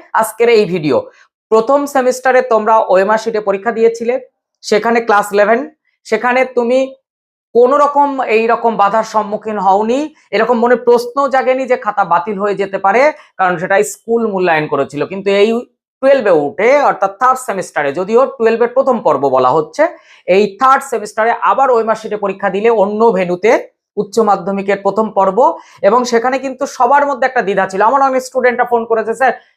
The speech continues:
আমি রেজিস্ট্রেশন নাম্বারটা লিখতে গিয়ে নাম্বার ঠিক লিখেছি, কিন্তু ঘরে গোলটা না ডিস্টার্ব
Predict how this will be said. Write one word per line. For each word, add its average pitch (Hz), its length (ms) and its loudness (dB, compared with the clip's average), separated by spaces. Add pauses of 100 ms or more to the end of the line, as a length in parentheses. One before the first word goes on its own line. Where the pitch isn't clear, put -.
(200)
আমি 208 220 2 (240)
রেজিস্ট্রেশন 196 580 0
নাম্বারটা 214 380 0
লিখতে 208 300 0
গিয়ে 226 220 0
নাম্বার 208 320 0
ঠিক 247 200 -4
লিখেছি, 208 300 -4
কিন্তু 196 260 -14
ঘরে 175 300 -2
গোলটা 226 480 2
না 175 120 0
ডিস্টার্ব 143 440 -6